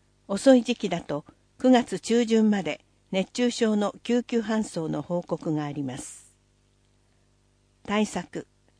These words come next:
一、毎日暑さ指数、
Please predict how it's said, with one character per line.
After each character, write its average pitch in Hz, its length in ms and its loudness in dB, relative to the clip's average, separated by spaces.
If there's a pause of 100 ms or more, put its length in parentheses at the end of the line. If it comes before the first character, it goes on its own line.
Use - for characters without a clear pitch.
(360)
一、 185 340 -8 (600)
毎 226 240 6
日 170 400 -2 (240)
暑 196 200 -4
さ - 180 2
指 247 220 -2
数、 147 400 -8